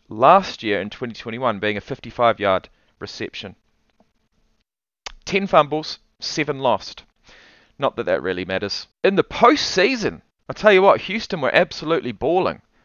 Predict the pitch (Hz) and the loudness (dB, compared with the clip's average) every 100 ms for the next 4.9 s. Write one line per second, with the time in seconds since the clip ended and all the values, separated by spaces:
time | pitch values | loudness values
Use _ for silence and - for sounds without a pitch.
0 | _ - - - - 156 127 160 180 - | _ -8 0 0 2 2 2 0 -10 -10
1 | 143 131 - 156 147 139 127 104 127 - | -8 -8 -8 -6 -4 -2 -2 -2 -4 -12
2 | - 151 131 104 117 - 110 127 - 156 | 4 6 6 4 -4 -2 -2 -2 2 2
3 | - 135 117 120 - - - 120 104 101 | 2 -4 -4 -8 -6 -6 -4 -2 -2 -4
4 | - _ _ _ _ _ _ - 113 | -18 _ _ _ _ _ _ 2 2